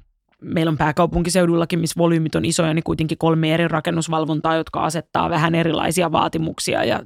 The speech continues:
tietyllä tavalla se on ehkä niin kuin asia, joka sit ei välttämättä sellaisenaan paranna laatua, koska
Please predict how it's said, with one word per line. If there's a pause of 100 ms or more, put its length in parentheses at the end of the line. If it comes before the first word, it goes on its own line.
tietyllä
tavalla
se
on
ehkä (800)
niin
kuin
asia,
joka
sit
ei
välttämättä
sellaisenaan
paranna
laatua,
koska